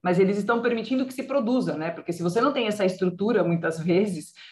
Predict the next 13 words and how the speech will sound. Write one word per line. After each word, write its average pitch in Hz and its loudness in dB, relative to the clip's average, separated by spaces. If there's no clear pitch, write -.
você 190 -2
não 196 4
consegue 202 0
ter 196 4
outras 208 2
pessoas 180 -2
que 131 -12
estejam 156 -4
produzindo. 175 0
Então, 220 4
o 208 4
trabalho, 202 6
é, 156 4